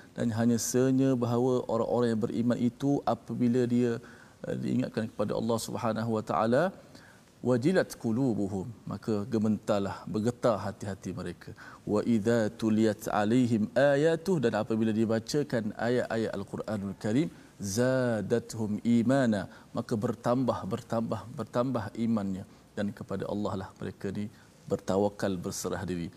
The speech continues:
Moga-moga kita semua, sahabat-sahabat Al-Quran, semua, eh,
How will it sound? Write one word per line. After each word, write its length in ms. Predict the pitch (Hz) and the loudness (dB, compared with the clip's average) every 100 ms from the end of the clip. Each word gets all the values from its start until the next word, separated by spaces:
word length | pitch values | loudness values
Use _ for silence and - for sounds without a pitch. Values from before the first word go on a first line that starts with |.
| - - - | -18 -18 -10
Moga-moga 680 | 95 98 98 101 123 135 127 | -2 0 2 4 4 4 0
kita 200 | - - | -6 -4
semua, 440 | 101 - 104 117 117 | -4 -2 0 2 0
sahabat-sahabat 640 | - 104 98 - 104 98 - | -2 -4 -4 -4 -4 -4 -4
Al-Quran, 520 | 101 - 104 104 117 120 | -6 -4 -2 0 2 0
semua, 560 | - 110 123 135 143 151 - - - - | 0 0 2 4 2 -2 -12 -20 -20 -6
eh, 160 | 120 | -4